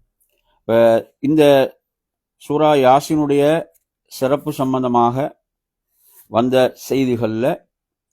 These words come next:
நாம் ஒவ்வொரு செய்தியாக நாம் பார்க்கின்றோம். அஹ், அதில் அடுத்ததாக நாம் பார்க்க போகின்ற செய்தியை பொறுத்தவரையில், அல்லாஹ்வின்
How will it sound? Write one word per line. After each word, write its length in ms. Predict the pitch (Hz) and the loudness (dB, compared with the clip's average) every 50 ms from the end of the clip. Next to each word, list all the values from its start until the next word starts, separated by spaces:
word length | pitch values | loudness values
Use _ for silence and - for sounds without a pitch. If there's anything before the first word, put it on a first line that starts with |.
| _ _ _ _ _ _ _ | _ _ _ _ _ _ _
நாம் 120 | - 120 120 | -2 -2 0
ஒவ்வொரு 280 | 117 123 139 147 139 | 0 2 2 2 0
செய்தியாக 760 | 135 - - 127 131 123 123 120 117 117 117 131 135 147 143 - | 0 -4 -6 -6 -4 -2 0 2 2 2 2 0 -2 -2 -4 -6
நாம் 240 | - 120 123 120 117 | -6 -6 -6 -4 -2
பார்க்கின்றோம். 600 | 110 107 113 113 - 117 113 101 98 101 113 165 - _ _ _ _ _ _ _ _ _ _ _ _ _ _ _ _ _ _ _ _ _ - | -2 -2 -2 -2 -6 -10 -8 -6 -4 -6 -6 -6 -10 _ _ _ _ _ _ _ _ _ _ _ _ _ _ _ _ _ _ _ _ _ -4
அஹ், 380 | - 107 110 107 107 - - - - - - - | -2 0 2 4 4 4 2 0 -4 -12 -4 0
அதில் 320 | 131 139 147 165 170 170 | 2 2 2 2 0 0
அடுத்ததாக 640 | - 123 135 165 170 180 180 170 160 156 156 151 156 160 170 165 - - _ _ - - - - - _ _ _ _ _ _ _ _ _ - | 0 0 0 0 0 0 2 4 4 4 4 4 2 0 0 -2 -4 -8 _ _ -20 -20 -20 -20 -20 _ _ _ _ _ _ _ _ _ 0
நாம் 200 | 127 131 139 139 | 2 2 4 4
பார்க்க 340 | - 131 127 139 143 139 151 | 2 2 2 2 2 0 -4
போகின்ற 460 | 135 131 135 135 131 131 127 120 120 123 127 147 156 - _ _ _ _ _ _ _ _ _ _ _ _ _ _ _ _ _ _ _ | -4 -2 -2 -2 -2 -2 -4 -2 0 0 0 0 -2 -6 _ _ _ _ _ _ _ _ _ _ _ _ _ _ _ _ _ _ _
செய்தியை 480 | _ - - 131 135 139 135 131 127 | _ -10 -4 -2 -2 0 0 -2 -2
பொறுத்தவரையில், 720 | 117 120 117 110 110 - - 107 104 101 101 107 120 147 185 - - _ _ _ _ _ _ _ _ _ _ _ _ _ _ _ _ _ _ _ _ _ _ _ _ _ _ _ _ _ _ _ _ _ _ _ - - - 240 - - - _ _ _ _ _ _ _ _ _ _ _ _ | -4 -6 -8 -8 -8 -6 -4 -4 -2 -2 -2 -2 -4 -4 -6 -8 -12 _ _ _ _ _ _ _ _ _ _ _ _ _ _ _ _ _ _ _ _ _ _ _ _ _ _ _ _ _ _ _ _ _ _ _ -12 -12 -12 -12 -16 -20 -20 _ _ _ _ _ _ _ _ _ _ _ _
அல்லாஹ்வின் 540 | - 127 139 156 156 156 156 160 170 165 160 | -4 0 4 4 6 6 4 4 2 2 0